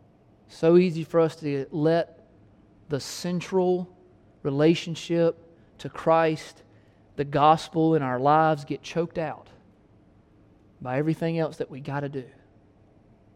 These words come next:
God's word is not trying to tell us how to be the best American, achieve the best American dream,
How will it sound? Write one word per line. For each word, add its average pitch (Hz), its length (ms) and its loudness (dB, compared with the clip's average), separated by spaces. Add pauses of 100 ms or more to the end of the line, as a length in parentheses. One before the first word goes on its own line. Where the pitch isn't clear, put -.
(1800)
God's 147 320 2
word 151 640 6
is 143 160 -6
not 185 480 4
trying 165 440 -2
to 151 140 -6
tell 170 340 0
us 135 460 -4 (760)
how 165 220 2
to 165 80 -2
be 170 180 4
the 151 120 -2
best 156 300 2
American, 143 600 -2 (1400)
achieve 175 320 -2
the 165 100 2
best 160 260 4
American 160 540 -2
dream, 139 480 -6